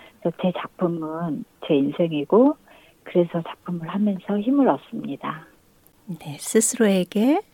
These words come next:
Speaker 2: 가장 가까이 다가갈 수 있는 시간이다. 네, 바쁜 현대를 사는 우리에게 꼭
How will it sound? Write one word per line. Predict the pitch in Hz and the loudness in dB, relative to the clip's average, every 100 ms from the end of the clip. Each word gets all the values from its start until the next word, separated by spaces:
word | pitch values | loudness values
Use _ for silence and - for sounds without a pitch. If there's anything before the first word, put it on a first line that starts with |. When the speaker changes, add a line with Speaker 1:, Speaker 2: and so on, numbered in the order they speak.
| _ _ | _ _
Speaker 2:
가장 | - - 185 180 175 | -10 -4 2 2 2
가까이 | - - - 190 190 202 - | -4 -6 0 2 4 2 0
다가갈 | - 185 170 156 | -4 0 2 2
수 | 156 - | 0 -4
있는 | - - - | -4 -4 -6
시간이다. | - - 196 185 151 - 156 - _ _ - - - - | -10 -6 -4 -4 -8 -10 -14 -16 _ _ -20 -20 -20 -20
네, | - | -18
바쁜 | - - - 185 | -12 -8 -2 2
현대를 | 226 226 214 208 | 6 6 6 4
사는 | 202 185 185 | 2 2 4
우리에게 | 175 185 175 151 - - | 4 6 4 4 -2 -2
꼭 | 240 | -4